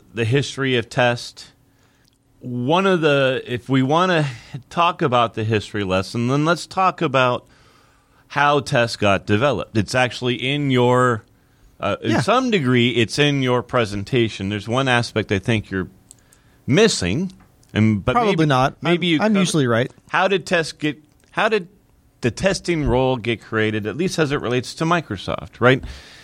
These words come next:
Speaker 1: It's, "Hey, we can hire this cheap guy to do the crap we don't want to do."
Speaker 2: Yeah.
Speaker 1: Right? So
Speaker 2: That's pretty much it.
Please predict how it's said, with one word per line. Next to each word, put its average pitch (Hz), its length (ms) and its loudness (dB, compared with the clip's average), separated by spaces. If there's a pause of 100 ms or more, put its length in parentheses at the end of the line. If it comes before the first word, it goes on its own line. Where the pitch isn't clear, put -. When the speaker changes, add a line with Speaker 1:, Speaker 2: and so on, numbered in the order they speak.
(160)
Speaker 1:
It's, 147 340 -2 (560)
"Hey, 185 300 2
we 156 180 0
can 196 160 0
hire 151 340 2
this 127 280 -2
cheap 160 360 -4
guy 156 360 2
to 135 120 -6
do 147 220 0
the 170 120 0
crap 123 360 0
we 143 120 0
don't 139 180 0
want 104 240 -4
to 143 80 -4
do." 160 420 0 (180)
Speaker 2:
Yeah. 233 180 2 (340)
Speaker 1:
Right? 139 240 0
So 180 180 -2
Speaker 2:
That's 151 140 0
pretty 196 220 2
much 143 200 2
it. 139 160 2